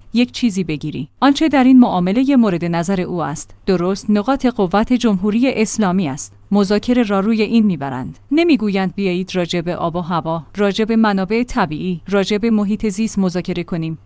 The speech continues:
می‌گویند: "بیایید درباره سلاح دفاعی شما مذاکره کنیم. شما چرا سلاح دفاعی دارید؟ مذاکره کنیم." یعنی چه؟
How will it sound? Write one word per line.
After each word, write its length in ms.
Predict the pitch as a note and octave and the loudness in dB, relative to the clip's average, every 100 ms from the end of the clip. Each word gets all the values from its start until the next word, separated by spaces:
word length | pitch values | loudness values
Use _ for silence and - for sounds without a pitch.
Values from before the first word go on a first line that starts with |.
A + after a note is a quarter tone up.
| - | 0
می‌گویند: 540 | A3+ G#3 G3+ F#3+ F#3+ | 2 4 2 0 0
"بیایید 340 | F3+ G3+ G#3 A#3 | 0 0 0 0
درباره 540 | A#3+ G#3 G#3 G#3+ B3 | 0 2 0 0 0
سلاح 420 | C4 C4 A3+ A#3 | 0 0 0 0
دفاعی 500 | A#3 G#3 A3 G3+ G#3 | 0 0 0 -2 -2
شما 320 | A3 G#3+ F3 F3 | -2 0 0 -2
مذاکره 480 | F3 F3 E3+ E3 | -2 -4 -4 -6
کنیم. 400 | E3 E3 C#3+ C#3 - | -6 -6 -6 -8 -12
شما 360 | - - B3 B3 | -8 2 4 4
چرا 280 | B3 E4 D#4 | 2 -2 -2
سلاح 400 | - A#3 A#3+ A3+ | 0 0 0 0
دفاعی 420 | G3+ G3+ F3+ D3+ | -2 -2 -4 -6
دارید؟ 340 | D3+ C#3 C#3+ - - - | -6 -8 -8 -12 -12 -2
مذاکره 520 | G3+ F#3+ F3+ F#3+ F3 | -2 0 -2 -2 -4
کنیم." 400 | - F3 F3+ E3+ - - | -4 -2 -2 -4 -8 -6
یعنی 280 | A3 F#3+ F3+ | 0 0 0
چه؟ 280 | G#3+ A#3 F#3+ | -4 -4 -6